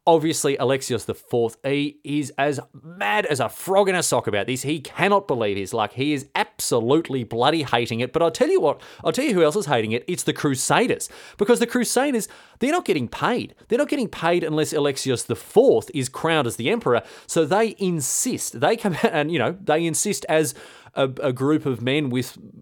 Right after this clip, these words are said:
you know, swords and a bloodthirsty attitude, uh, can, uh, they insist that, uh,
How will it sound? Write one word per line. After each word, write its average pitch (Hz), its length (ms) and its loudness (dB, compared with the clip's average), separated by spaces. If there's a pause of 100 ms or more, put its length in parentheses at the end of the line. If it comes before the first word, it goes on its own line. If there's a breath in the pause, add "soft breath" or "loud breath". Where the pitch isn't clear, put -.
(200)
you 143 100 -4
know, 131 220 -2
swords 147 560 0
and 131 80 0
a 123 40 2
bloodthirsty 135 640 2
attitude, 127 640 -2
uh, 127 400 0
can, 127 380 -2 (320 loud breath)
uh, 135 440 2 (140)
they 185 440 0
insist 220 520 -2
that, 185 360 0
uh, 196 220 4